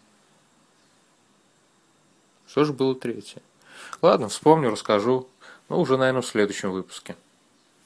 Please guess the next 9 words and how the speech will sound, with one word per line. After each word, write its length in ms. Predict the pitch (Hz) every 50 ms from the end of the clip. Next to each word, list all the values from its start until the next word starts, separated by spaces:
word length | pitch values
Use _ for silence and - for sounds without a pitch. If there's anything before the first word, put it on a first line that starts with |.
| _ _ - - - - _ _ -
Всем 260 | - - 117 104 101
пока. 440 | - 98 98 - 131 151 180 190 - - _ _ _ _ _ _ _ _ _ _ _ _ _ _ _ _ _ _ _ _ _ _ _ - - - - -
Лайкайте, 680 | 107 110 131 156 165 165 175 165 160 - - 156 147 - _
комментируйте, 880 | - - 113 110 107 101 101 - 135 143 156 156 151 147 147 - 131
задавайте 500 | 110 104 101 101 101 101 101 98 101 -
свои 220 | - - 107 101 98
вопросы. 680 | 95 95 101 101 - 120 139 156 160 - - 147 135 - _ _ _ _ _ _ _ _ _ _ _ _ _ _ _ _ _ _ _ _ _ _ _ _ _ _ _ -
Переводите 540 | 123 113 113 107 107 104 104 98 98 -
денежки. 580 | 95 101 117 139 156 156 147 - - - 131